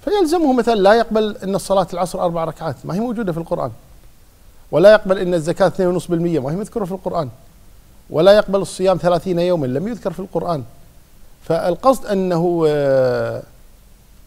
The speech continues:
الأصل أن الإنسان يأخذ القرآن والسنة، كما قال النبي صلى الله عليه وسلم: "لا ألفين رجلا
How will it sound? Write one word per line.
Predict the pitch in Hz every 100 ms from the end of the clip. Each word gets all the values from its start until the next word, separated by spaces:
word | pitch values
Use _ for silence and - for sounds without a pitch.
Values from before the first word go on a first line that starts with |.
| - -
الأصل | 139 - 214 - 277 370 - - - - - - -
أن | 147 151
الإنسان | 151 165 135 208 175
يأخذ | 170 180
القرآن | 156 175 302 277
والسنة، | 151 - 170 131
كما | 165 170
قال | 170 160
النبي | 156 160 156
صلى | 131 156 147
الله | 156
عليه | 139
وسلم: | 160
"لا | 165 165
ألفين | 131 170 156
رجلا | 143 165 151 170